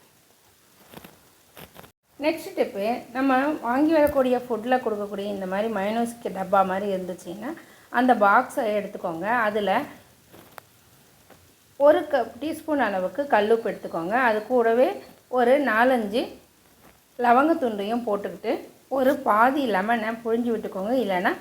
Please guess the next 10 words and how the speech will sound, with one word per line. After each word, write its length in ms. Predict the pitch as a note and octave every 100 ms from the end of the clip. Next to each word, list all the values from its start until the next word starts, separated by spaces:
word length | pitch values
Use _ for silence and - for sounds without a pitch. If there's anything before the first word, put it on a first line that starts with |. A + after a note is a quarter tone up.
| - - _ A3
கட் 160 | G#3+
பண்ணி 140 | B3 B3
விட்டுக்கோங்க. 440 | F#3+ F3+ F3+ E3 G#3 F4 - B3+
இந்த 140 | C4 B3+
மாதிரி 180 | C4 D4+ C4
போட்டுட்டு 420 | B3 B3 A3 C4+ C4+
அந்த 160 | A#3 A3 A3 C4 - - A3+ A3
பாக்ஸோட 600 | B3 C#4 D#4 G#3 G#3+ E4+ - - _ C4+
மேல் 180 | C#4+ D#4 B3+
மூடியில் 320 | G#3+ F#3